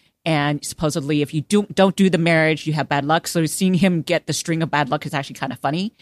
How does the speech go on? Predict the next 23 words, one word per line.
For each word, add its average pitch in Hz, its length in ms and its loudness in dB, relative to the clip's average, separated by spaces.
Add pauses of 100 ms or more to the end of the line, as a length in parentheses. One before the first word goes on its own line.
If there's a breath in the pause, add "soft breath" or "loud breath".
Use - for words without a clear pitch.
(560 loud breath)
Um, 147 440 2 (140)
eventually, 170 380 2
of 175 100 -2
course, 147 220 -2
he - 60 -8
gives 147 300 -2
in. 214 220 2 (560 loud breath)
And 175 160 4
it - 100 -4
turns 165 340 -2
out 139 320 0
that 120 340 -2 (360)
the 135 460 2
guy 143 160 0
he 151 140 -2
married, 151 480 2
he's, 165 260 -6
is 135 100 -6
a - 40 -12
guy 127 180 -2
named 123 180 -4
Mao 156 200 4
Wao. 160 340 4